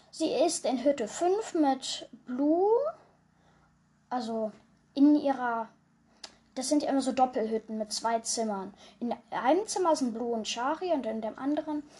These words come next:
Olivia und Zelda. Ihre Mutter ist Coralie, das ist eine Wandlerin. Ihr Vater ist Bernardo, das ist ein Wandler.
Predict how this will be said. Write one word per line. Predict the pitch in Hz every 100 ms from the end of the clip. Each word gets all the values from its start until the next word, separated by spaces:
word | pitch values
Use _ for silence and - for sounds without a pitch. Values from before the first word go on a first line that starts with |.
| - -
Olivia | 247 277 269 269
und | 247
Zelda. | 220 208 202 196 190 202 226 _ _ _ _ _ - _ _ _ _ - - - - - - - - - -
Ihre | 269 240
Mutter | 247 294 311 392 -
ist | - -
Coralie, | - 285 240 220 240 320 427 494 523
das | 302 -
ist | 226
eine | 208 208
Wandlerin. | 214 269 311 359 349 330
Ihr | 240
Vater | - 262 262 254
ist | 226 -
Bernardo, | 190 190 196 269 320 285
das | 233 -
ist | -
ein | 269
Wandler. | 269 294 302 294 294